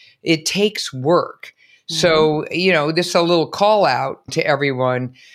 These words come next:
Speaker 1: It's a call to arms and legs that you have to be able to take good care of yourself, get that exercise in and all the rest of it. So, gosh, this is just so fabulous. I mean,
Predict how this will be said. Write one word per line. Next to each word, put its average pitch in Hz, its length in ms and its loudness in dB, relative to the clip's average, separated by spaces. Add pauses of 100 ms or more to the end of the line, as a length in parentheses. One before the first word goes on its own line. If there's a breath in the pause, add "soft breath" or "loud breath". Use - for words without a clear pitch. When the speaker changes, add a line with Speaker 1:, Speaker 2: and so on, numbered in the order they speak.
Speaker 1:
It's 135 220 -6
a 135 100 2
call 190 320 0
to 208 140 0
arms 214 640 0 (220)
and 123 180 0
legs 127 480 -2 (260 soft breath)
that 160 200 -2
you 151 140 0
have 196 500 -4
to 135 100 -8
be 135 240 -2
able 135 180 -2
to 131 80 -4
take 135 440 -4 (340 soft breath)
good 196 220 2
care 180 260 4
of 143 100 -4
yourself, 135 420 -2
get 147 180 -2
that 139 140 0
exercise 127 800 -2
in 131 220 -2
and 123 140 -4
all 123 160 -2
the 123 80 -6
rest 127 380 -4
of 123 100 -6
it. - 200 -6 (500 loud breath)
So, 170 720 2
gosh, 214 340 0
this 226 240 0
is 180 140 -4
just 190 300 0
so 202 180 2
fabulous. 160 720 0
I 170 100 -4
mean, 156 260 -2